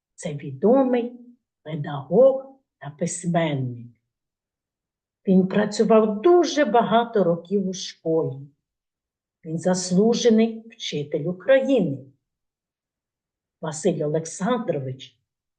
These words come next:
дуже любив дітей і написав для них багато цікавих оповідань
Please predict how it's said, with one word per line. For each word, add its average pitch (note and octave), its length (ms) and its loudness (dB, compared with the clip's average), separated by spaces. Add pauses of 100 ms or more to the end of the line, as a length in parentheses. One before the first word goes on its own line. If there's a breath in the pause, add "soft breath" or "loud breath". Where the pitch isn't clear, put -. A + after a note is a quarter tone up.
(100)
дуже C#4+ 540 2
любив A#3 380 4
дітей B3+ 720 2 (720)
і F3+ 60 -4
написав E3 880 -4
для D3+ 120 -4
них C#3+ 300 -4 (840)
багато G#3 840 2 (340)
цікавих E3 680 -2 (360)
оповідань E3 800 -2